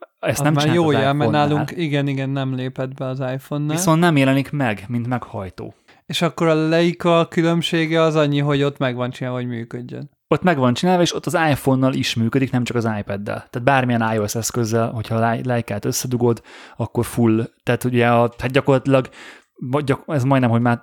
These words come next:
Speaker 1: hát ugye U S B három pont nulla sebességgel tudsz írni, olvasni.
Speaker 2: Ez a Leica által készített applikáció miatt van, nem? Hogy futtatja ezt az iPhone-on.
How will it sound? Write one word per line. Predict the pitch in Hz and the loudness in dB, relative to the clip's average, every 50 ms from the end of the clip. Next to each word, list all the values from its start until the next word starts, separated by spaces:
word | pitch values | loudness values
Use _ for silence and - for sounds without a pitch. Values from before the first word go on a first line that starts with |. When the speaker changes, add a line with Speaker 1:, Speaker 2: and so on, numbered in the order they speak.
| - - | -6 -10
Speaker 1:
hát | 123 - - - | -6 -6 -4 -2
ugye | 175 202 170 | 2 2 2
U | 143 151 123 | 4 4 2
S | 104 107 | 2 2
B | 113 | 0
három | 127 113 123 107 92 104 110 | 0 0 0 -2 -2 -4 -4
pont | 104 - 113 110 | -2 0 0 0
nulla | 110 98 101 110 113 | 0 -2 -2 -2 -2
sebességgel | - - 107 95 95 - - 113 107 113 107 | 0 -2 -2 -2 -4 -4 -4 -2 -2 -2 -2
tudsz | - 107 - - - 214 | -4 -4 -8 -8 -10 -8
írni, | 165 120 110 104 113 | -6 -4 -4 -2 -2
olvasni. | 110 107 104 101 110 107 - - 123 117 _ _ - - - - | -4 -4 -4 -6 -8 -8 -10 -10 -12 -14 _ _ -20 -16 -10 -4
Speaker 2:
Ez | - 160 143 | -2 0 2
a | 147 160 | 2 2
Leica | 160 156 156 156 160 156 147 - - 156 147 | 2 4 2 2 2 0 -2 -2 -2 0 2
által | 147 147 151 147 - 147 143 | 2 2 0 0 -2 -4 -2
készített | - - 147 143 - 151 156 151 147 | -2 -2 -4 -2 -2 -2 -2 -2 0
applikáció | - 156 139 - 147 131 - - 113 120 - - - 135 127 | 0 -2 -2 -2 -6 -4 -2 -2 -2 -2 -2 -2 0 0 2
miatt | 127 127 123 117 120 - | 2 2 0 0 -2 -4
van, | - 139 123 117 | -2 -2 0 0
nem? | 117 120 123 135 | 0 0 2 2
Hogy | 139 139 143 135 | 2 2 2 0
futtatja | - - 143 131 - 139 131 127 120 - 139 131 | 0 -2 -2 -2 0 0 0 0 0 0 0 0
ezt | 131 127 - - | 0 0 -2 -4
az | 135 127 | -2 0
iPhone-on. | 139 123 117 113 - - - 104 120 123 131 139 135 _ | 2 2 0 -2 -4 -8 -8 -6 -6 -6 -6 -6 -8 _